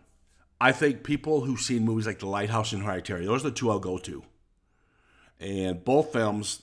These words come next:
the only th-, the thing I give them credit for is the acting is spot on. You can't fault the actors. And, but the director does not do the actors justice by giving them a solid story.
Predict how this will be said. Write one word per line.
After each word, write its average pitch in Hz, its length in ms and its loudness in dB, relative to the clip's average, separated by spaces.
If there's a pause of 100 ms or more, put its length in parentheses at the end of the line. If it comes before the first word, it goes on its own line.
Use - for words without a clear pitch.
(140)
the 95 120 -8
only 117 260 0
th-, 104 160 -10 (240)
the 104 80 -10
thing 117 220 2
I 107 80 4
give 101 160 0
them 98 80 -2
credit 107 280 0
for 95 220 0
is 92 320 -8 (380)
the 101 240 -6
acting 87 500 -4
is 80 240 -12
spot 80 400 -8
on. 73 320 -8
You 80 140 -12
can't 92 440 -10
fault 82 340 -10
the 87 160 -8
actors. - 540 -8 (1200)
And, 98 600 -6 (100)
but - 120 -14
the 98 80 -8
director 107 760 2 (140)
does 90 140 -6
not 95 220 -6
do 104 120 0
the 92 140 -2
actors 85 280 -10
justice - 600 -6 (240)
by 101 120 -4
giving 104 420 0
them 92 320 -6 (1400)
a - 80 -8
solid 92 440 0
story. 92 640 -4